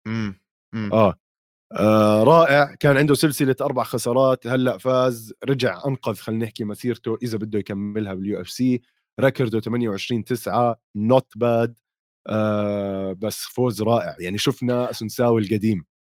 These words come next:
Speaker 1: شاكر، واحد من قليلين اللي باليو اف سي اللي عمرهم فوق الأربعين سنة اللي ما بدي إياهم يطلعوا.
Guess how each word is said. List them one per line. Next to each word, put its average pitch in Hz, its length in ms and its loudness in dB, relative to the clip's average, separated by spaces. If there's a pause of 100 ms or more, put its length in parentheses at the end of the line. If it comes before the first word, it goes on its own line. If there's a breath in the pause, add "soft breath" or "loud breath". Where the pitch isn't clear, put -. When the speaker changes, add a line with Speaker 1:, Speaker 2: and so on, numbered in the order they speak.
(600)
Speaker 1:
شاكر، 127 420 2
واحد 123 500 2
من 113 200 0
قليلين 113 640 2
اللي 95 140 -2
باليو 104 300 2
اف 120 100 2
سي 120 160 0
اللي 98 140 0
عمرهم 110 380 0
فوق 139 240 6
الأربعين 117 540 2
سنة 117 420 -2 (460)
اللي 107 180 2
ما 127 160 4
بدي 117 220 0
إياهم 110 240 2
يطلعوا. 87 360 -6